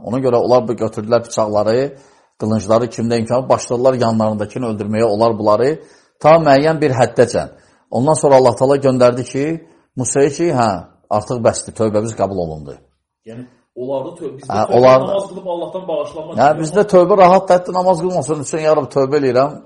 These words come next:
Speaker 1: vəssalam." Lazımdır sağ ayaq qaldırmaq, yəni sol əl o tərəfə baxmaq.
Speaker 2: Sallanmaq.
Speaker 1: Hə, də, və məscidə getmək zat, tövbə xristianlarda kimi. Və ya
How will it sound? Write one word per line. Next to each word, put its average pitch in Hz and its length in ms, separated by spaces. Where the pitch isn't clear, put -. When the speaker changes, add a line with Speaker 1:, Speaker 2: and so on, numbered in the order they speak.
Speaker 1:
vəssalam." 98 400
Lazımdır 143 340
sağ 120 240
ayaq 104 280
qaldırmaq, 98 640
yəni 101 200
sol 110 280
əl 101 200
o - 120
tərəfə 87 340
baxmaq. 117 380
Speaker 2:
Sallanmaq. 120 360
Speaker 1:
Hə, 104 160
də, 110 140
və 117 200
məscidə 110 340
getmək 85 320
zat, 104 300
tövbə 95 220
xristianlarda 98 680
kimi. 78 280
Və 110 60
ya 107 120